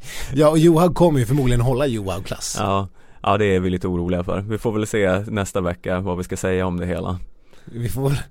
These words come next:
Speaker 1: så skylla, skylla på att den där läppsalms-, eh, salvseffekten, eh, visar sig ha hållit i oanad lång tid.
Speaker 2: Ja, ja, det var <laughs>
Speaker 1: Nej, nej, men, eh, vad fan, vi, man vill ju se, man vill se att, eh, svenskarna, eh,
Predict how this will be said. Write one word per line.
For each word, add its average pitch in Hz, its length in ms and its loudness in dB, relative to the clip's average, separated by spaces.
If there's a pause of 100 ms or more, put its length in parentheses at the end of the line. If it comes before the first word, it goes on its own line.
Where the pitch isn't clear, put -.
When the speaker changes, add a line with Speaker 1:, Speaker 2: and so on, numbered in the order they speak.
Speaker 1:
så - 240 -8
skylla, 120 480 -2
skylla 120 320 0
på 120 140 -2
att 107 100 -6
den 107 100 -4
där 104 100 -2
läppsalms-, 107 800 -4 (320)
eh, 101 60 -6
salvseffekten, 101 1160 -4
eh, 98 160 -8 (580)
visar 120 260 0
sig 110 120 -2
ha 104 60 -2
hållit 120 420 -2
i 117 400 -4
oanad 123 520 0
lång 92 180 -10
tid. 82 280 -14
Speaker 2:
Ja, 92 360 -2 (180)
ja, 95 120 -6
det 98 100 -4
var 90 280 -4
<laughs> 92 60 -2 (1500)
Speaker 1:
Nej, 117 200 -4 (440)
nej, 143 300 2
men, 135 260 2
eh, 131 120 -2
vad 127 140 -4
fan, 117 320 -4
vi, 160 280 -2
man 180 160 6
vill 220 120 4
ju 214 80 8
se, 180 520 6
man 185 200 0
vill 185 120 6
se 180 300 4
att, 143 300 -4
eh, 143 60 -4 (160)
svenskarna, 120 720 -2
eh, 120 60 -10